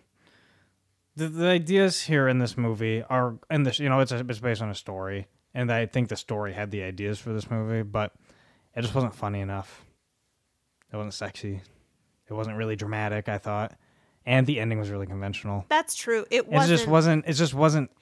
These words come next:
Speaker 1: you know.
Speaker 2: It wasn't spectacularly anything.
Speaker 1: Yeah.
Speaker 2: That's true.
Speaker 1: So do you wanna go ahead and give it a rating?
Speaker 2: I'll give it, because I do appreciate a movie that's weird without being try hard, I think a B.
Speaker 1: Yeah. Uh, uh,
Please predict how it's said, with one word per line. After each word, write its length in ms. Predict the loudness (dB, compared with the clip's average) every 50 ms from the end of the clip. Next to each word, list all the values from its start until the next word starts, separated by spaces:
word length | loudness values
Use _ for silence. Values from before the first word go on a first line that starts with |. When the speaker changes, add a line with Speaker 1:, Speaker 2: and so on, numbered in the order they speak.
| _ _
Speaker 1:
you 100 | 0 2
know. 60 | 2
Speaker 2:
It 100 | 2 4
wasn't 380 | 6 6 6 6 4 -2 -4 -8
spectacularly 1120 | 0 0 0 0 0 -6 -2 0 0 0 2 -2 -6 -4 -4 -4 -6 -6 -6 -8 -6 -4
anything. 540 | -4 -4 -4 -4 -4 -4 -2 -2 -4 -4 -6
Speaker 1:
Yeah. 40 | -10 -12 _
Speaker 2:
That's 260 | -10 -8 -6 -6 -8
true. 380 | -6 -8 -10 -8 -8 -10 -10 -12 _ _ _ _ _ _ _ _ _ _ _ _
Speaker 1:
So 140 | -18 -14 -12
do 40 | -8
you 60 | -8
wanna 140 | -6 -6 -6
go 80 | -6 -6
ahead 100 | -6 -4
and 40 | -6
give 100 | -6 -6
it 60 | -6
a 40 | -6
rating? 280 | -6 -6 -6 -6 -6 -8 -10 _ _ _ _ _ _ _ _ _ _ _ _ _ _ _ _ _ 0
Speaker 2:
I'll 160 | 2 2 2
give 240 | 0 -4 -2 0 0
it, 340 | 2 2 2 0 -2 -4 -8 _ _ _ _ _ _ _ _ _
because 320 | -10 -6 0 2 2 2 2
I 100 | 0 0
do 180 | 0 0 0
appreciate 400 | 0 -2 -2 -6 -4 -4 -2 -4
a 60 | -2 -4
movie 240 | -6 -8 -8 -6
that's 240 | -6 -6 -6 -6 -10
weird 560 | -12 -10 -8 -2 -2 0 0 0 -2 -4 -8 -14 _ _ _ _ _ _
without 420 | -4 0 2 2 2 2 -2 -6
being 300 | -6 -6 -6 -6 -8 -10
try 320 | -8 -4 0 0 0 0 0
hard, 420 | 0 0 0 0 -2 -4 -6 -10 _ _ _ _ _ _ _ _ _ _ _ _ _ _ _ _ _ _ _ _ _ _ _ _ _ _ _ _
I 100 | -2 -2
think 180 | -2 -2 -6 -6
a 60 | -8
B. 380 | -10 -8 -10 -8 -8 -10 -12 -14 _ _ _ 2
Speaker 1:
Yeah. 220 | 4 4 4 4 2 -4 _ _ _ _ _
Uh, 180 | 0 0 0 0 -4 _
uh, 120 | -6 -6